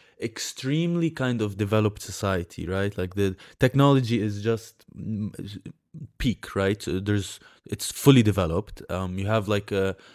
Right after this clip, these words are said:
no one, there's no money because everyone has everything they need, right? This, it's this kind of, like, extremely futuristic society. And that's where I think he's playing with some,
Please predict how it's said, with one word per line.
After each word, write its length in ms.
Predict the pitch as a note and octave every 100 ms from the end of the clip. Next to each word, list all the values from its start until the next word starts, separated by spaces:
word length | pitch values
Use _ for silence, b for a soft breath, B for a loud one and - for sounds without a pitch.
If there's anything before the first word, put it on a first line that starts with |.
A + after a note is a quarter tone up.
| b -
no 180 | A2+
one, 240 | B2+ B2+ A2
there's 180 | A2 A2
no 100 | B2
money 280 | G#2+ G#2
because 340 | F#2+ F2+ G2 F2
everyone 380 | G2+ G#2 G2 F2+
has 200 | F#2+ F#2
everything 360 | F#2 F#2 F2+
they 120 | F2
need, 240 | F2 F2 F2
right? 140 | F#2+
This, 200 | A2+ -
it's 340 | A2 A2 A#2 -
this 120 | -
kind 240 | B2 B2+
of, 100 | A#2 A2+
like, 160 | A2
extremely 420 | G#2 - C#3 C#3+
futuristic 640 | C3 A#2 G#2+ A2+ A2 - -
society. 560 | F#2+ - F#2 F2 D#2 b b -
And 120 | A2
that's 180 | C#3 -
where 140 | D#3
I 80 | G#2+
think 300 | G#2+ A#2+ - b b _
he's 180 | - G#2+
playing 300 | G#2+ A#2+ A2+
with 120 | G2
some, 340 | - A2 G#2